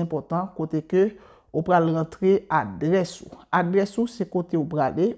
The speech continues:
ozetazini. Adrès lan, li toujou genyen nimewo devan l.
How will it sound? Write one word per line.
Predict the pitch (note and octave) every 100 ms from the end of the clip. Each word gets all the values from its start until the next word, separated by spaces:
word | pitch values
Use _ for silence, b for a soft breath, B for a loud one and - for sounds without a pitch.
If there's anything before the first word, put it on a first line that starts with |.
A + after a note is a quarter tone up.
| -
ozetazini. | D#3+ C#3+ C3+ C#3+ C3+ C#3 C3+ F#3+ - B B B B B B B
Adrès | G#3 A3 C4+ C4
lan, | C4+ D4 -
li | G#3+
toujou | A#3 C#4 A3+
genyen | G3 G3+ G#3 A3 - _ _ F#3+ F#3 F3+ E3+ D#3+ D3+ - D#3
nimewo | G3+ A#3+ G#3 F3+ G3 G3+ G3
devan | E3+ E3 C#3+ G3
l. | F#3